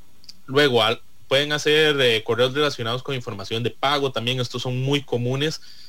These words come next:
Eh, decir que tienen que configurar o confirmar datos personales, le mandan facturas falsas, o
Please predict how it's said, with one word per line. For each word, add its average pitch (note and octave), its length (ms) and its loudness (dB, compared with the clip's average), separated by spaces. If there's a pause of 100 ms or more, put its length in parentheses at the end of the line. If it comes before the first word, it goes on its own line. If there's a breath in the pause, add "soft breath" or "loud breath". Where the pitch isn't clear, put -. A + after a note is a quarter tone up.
(240 loud breath)
Eh, A#2+ 360 -2
decir A#2 240 -8
que - 80 -12
tienen C3 200 -8
que C3+ 80 -12
configurar A#2+ 720 -2
o A#2+ 180 -4
confirmar A2 560 -2
datos A2+ 720 0 (400 loud breath)
personales, C3+ 960 0 (480)
le B2+ 200 -2
mandan B2 280 -2
facturas A2+ 460 -2
falsas, B2+ 800 0 (400 loud breath)
o G3 380 2